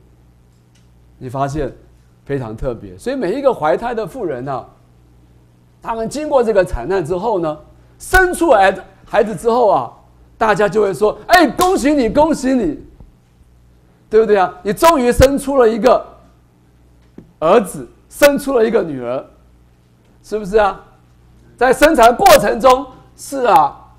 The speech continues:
又哭，对不对啊？又叫，又痛苦，那种的痛，是我们做爸爸的，好，是我们做这个男生的没办法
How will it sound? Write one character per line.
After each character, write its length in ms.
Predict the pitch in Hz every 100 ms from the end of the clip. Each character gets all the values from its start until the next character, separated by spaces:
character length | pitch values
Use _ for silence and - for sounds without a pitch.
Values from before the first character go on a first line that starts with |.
| _
又 160 | - 247
哭， 500 | - 240 262 254 - _ _ _ _ _ -
对 100 | 208
不 80 | 202
对 140 | 208
啊？ 120 | 170 254
又 160 | 233
叫， 360 | 180 277 208 - - - _ -
又 120 | 247
痛 320 | 247 262 202
苦， 180 | 131 127 - _ _ _ _ _ _ _ _
那 140 | 285 240
种 140 | 190
的 140 | 185
痛， 340 | 190 294 220 - _ _ _ _ _
是 180 | - 214
我 100 | 185
们 140 | 156
做 240 | 160 202 - - - -
爸 180 | 208 156
爸 220 | 135 104
的， 60 | - - _ _ _ _ _ _
好， 180 | 117 117
是 160 | -
我 80 | 175
们 140 | 139 139
做 220 | 165 135 - _ _ _ _ -
这 120 | 135
个 200 | 123 101 -
男 180 | 127 143
生 140 | 156
的 80 | 143
没 160 | 131 208
办 180 | 233 147
法 180 | 117